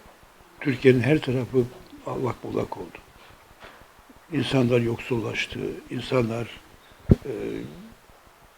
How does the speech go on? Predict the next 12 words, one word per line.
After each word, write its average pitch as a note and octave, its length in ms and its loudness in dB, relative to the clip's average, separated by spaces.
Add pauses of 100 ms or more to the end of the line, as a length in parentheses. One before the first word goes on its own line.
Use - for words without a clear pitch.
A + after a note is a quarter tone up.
(1800)
ne, C3 280 2 (920)
ne C3+ 120 8
yapacağını C#3 400 8
dü-, C3 340 -2
düşünür B2+ 280 2
hale B2 300 4
geldi. - 300 -2 (1400)
Özellikle C3+ 500 8
emekliler B2+ 540 6 (840)
çok C3+ 200 2
zor C3 240 12
durumda. G#2+ 360 -8